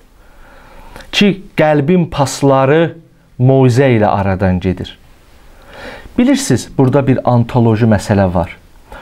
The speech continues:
Moizə insanın qəflətinin aradan getməsində bilirsiniz, niyə təsirə malikdir?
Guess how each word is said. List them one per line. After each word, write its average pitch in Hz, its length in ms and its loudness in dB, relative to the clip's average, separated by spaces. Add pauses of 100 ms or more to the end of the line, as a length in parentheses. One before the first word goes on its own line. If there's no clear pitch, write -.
(160)
Moizə 202 680 4
insanın 170 600 0
qəflətinin 139 680 -2
aradan 120 500 -2
getməsində 113 720 0 (340)
bilirsiniz, 143 600 0 (240)
niyə 113 400 4 (600)
təsirə 110 440 0
malikdir? 98 840 0